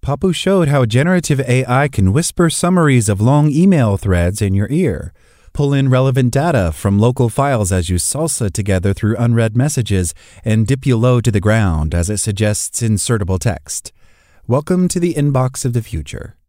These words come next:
While the specifics of how it'll arrive remain unclear, generative A I is poised to fundamentally alter how people communicate over email.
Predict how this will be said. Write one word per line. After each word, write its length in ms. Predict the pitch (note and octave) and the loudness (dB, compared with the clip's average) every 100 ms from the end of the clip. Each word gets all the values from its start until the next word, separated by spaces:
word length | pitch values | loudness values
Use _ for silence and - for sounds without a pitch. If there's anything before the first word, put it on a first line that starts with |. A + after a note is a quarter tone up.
| _ _ _ - - - | _ _ _ -20 -20 -8
While 180 | D3 D#3 | -4 0
the 120 | D#3 | -2
specifics 680 | D#3 F#3+ - C4+ - F#3 - | -2 -4 -2 -2 0 -2 -2
of 160 | D3 A#2 | -2 -2
how 300 | A#2+ C3+ C3 C3+ | 0 2 2 2
it'll 260 | B2 A#2 | 2 2
arrive 520 | G#2 G#2 G2+ F2 F2 | 2 2 2 0 -2
remain 420 | A2 A2+ A2 G2+ G2 | -2 0 2 2 0
unclear, 540 | F#2 - B2+ F#2 E2 - - - | -2 0 0 0 -2 -8 -20 -8
generative 440 | - F3 C4 A#3 D#3 | -2 0 0 -2 -2
A 220 | C3 B2+ | 0 0
I 220 | A#2 A2+ | 0 0
is 200 | A#2 G#2+ | 0 -2
poised 360 | - B2 A#2 B2 | 0 0 2 -2
to 40 | |
fundamentally 800 | - E3+ G3 D3 B2 B2 A#2+ G#2+ | -2 0 2 2 2 2 0 0
alter 380 | G#2+ G2 - G#2 | 0 0 0 -2
how 240 | F#2 G#2 | 0 0
people 240 | A2 G#2+ G2+ | 0 -2 -4
communicate 680 | F#2 F#2 F#2+ F2 F2+ F2 | 0 0 0 -2 -4 -4
over 280 | - F2+ F#2+ | -6 -6 -6
email. 560 | G2 F2+ F2 D2+ C#2 D2+ | -4 -2 -2 -2 -6 -12